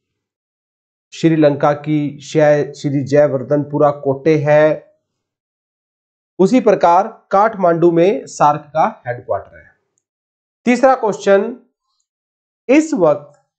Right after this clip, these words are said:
सार्क के करंट सेक्रेटरी जनरल कौन है? सेक्रेटरी जनरल होते हैं जी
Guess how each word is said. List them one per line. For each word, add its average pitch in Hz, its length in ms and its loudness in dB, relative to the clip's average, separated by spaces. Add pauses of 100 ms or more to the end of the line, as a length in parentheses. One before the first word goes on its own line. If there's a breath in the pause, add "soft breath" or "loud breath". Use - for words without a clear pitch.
(260)
सार्क 202 520 0 (100)
के 135 320 -2 (480)
करंट 277 380 0
सेक्रेटरी 196 600 -4
जनरल 143 420 -2 (140)
कौन 143 220 0
है? 98 260 -14
सेक्रेटरी 165 440 -6
जनरल 151 280 -2
होते 143 280 -4
हैं 143 160 0
जी 180 380 -6